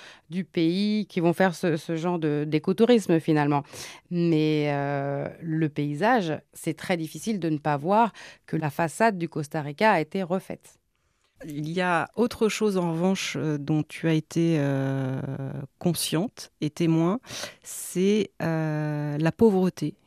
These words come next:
Speaker 2: qui s'installe de plus en plus dans le pays. Tu t'es rendue dans un quartier un peu excentré de San José, la capitale. Euh, il est situé où précisément, ce quartier, et, et qu'est-ce que tu as vu ?
Speaker 1: Alors, euh, ce quartier s'appelle La Carpio. Je suis contente que tu me poses la question parce que ça a été, je pense, la révélation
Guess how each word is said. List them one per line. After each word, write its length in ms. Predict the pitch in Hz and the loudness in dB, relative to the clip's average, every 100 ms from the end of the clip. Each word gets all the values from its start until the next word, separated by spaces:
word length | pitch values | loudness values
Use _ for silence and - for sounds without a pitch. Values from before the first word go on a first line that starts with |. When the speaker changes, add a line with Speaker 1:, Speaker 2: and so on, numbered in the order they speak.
| _ | _
Speaker 2:
qui 160 | 147 165 | -10 -8
s'installe 460 | - 156 - 190 | -6 -6 -4 -4
de 100 | 175 | -2
plus 280 | 160 - 170 | -2 -2 -2
en 80 | 170 | -2
plus 180 | - 170 | -4 -2
dans 140 | 165 | -2
le 40 | 156 | 0
pays. 260 | 175 214 | 0 0
Tu 120 | - | -2
t'es 140 | 202 180 | 0 2
rendue 240 | 180 190 | 2 0
dans 260 | 196 185 175 | 0 0 0
un 60 | |
quartier 340 | 175 175 - 202 | 0 -2 0 2
un 80 | 180 | 2
peu 220 | - 269 | 4 2
excentré 480 | - - 202 - 208 | 2 -2 -2 0 2
de 340 | 190 185 180 | 4 4 2
San 240 | 175 180 170 | 0 0 2
José, 320 | 185 - 262 | 2 2 0
la 120 | 226 | 0
capitale. 560 | - 180 180 208 240 285 - - - - | 0 0 0 4 4 2 -4 -16 -16 -8
Euh, 140 | 170 165 | -4 0
il 140 | 208 214 | 4 2
est 40 | |
situé 440 | - 220 - 240 - | 2 -4 2 2 4
où 100 | 254 | 4
précisément, 640 | 277 233 208 208 202 208 | 4 2 0 2 2 2
ce 60 | 220 | 0
quartier, 380 | 196 - 269 - | -2 -2 -4 -4
et, 260 | 196 78 - | -2 -4 -6
et 60 | |
qu'est-ce 200 | - 240 | -4 -4
que 80 | - | -2
tu 200 | 214 - | -4 -2
as 40 | 180 | -4
vu ? 360 | 170 - - _ _ _ _ _ _ _ | -4 -10 -20 _ _ _ _ _ _ _
Speaker 1:
Alors, 460 | 185 160 151 147 - | 0 2 2 -2 -6
euh, 180 | 175 170 | -4 -2
ce 160 | 160 269 | 0 0
quartier 640 | 285 - - 240 240 254 | 2 0 -2 0 0 0
s'appelle 360 | 185 - 160 | -2 0 2
La 140 | 160 240 | 2 2
Carpio. 640 | 220 - - 147 160 294 - - - _ | 0 -4 -6 -4 -2 -2 -6 -16 -20 _
Je 60 | 151 | -6
suis 80 | 208 | 0
contente 320 | 233 247 220 | 4 4 2
que 80 | 226 | 0
tu 140 | 214 | 0
me 60 | 196 | 0
poses 200 | 196 180 | 2 0
la 80 | |
question 280 | 170 170 - | 0 -2 -2
parce 120 | 208 | -2
que 60 | 175 | -2
ça 120 | 165 | -2
a 40 | 175 | 0
été, 180 | 170 196 | 0 -4
je 80 | |
pense, 220 | - 196 175 | -4 -4 -2
la 100 | 151 | -2
révélation 680 | 165 175 180 170 - 185 | 0 0 0 -2 -2 -4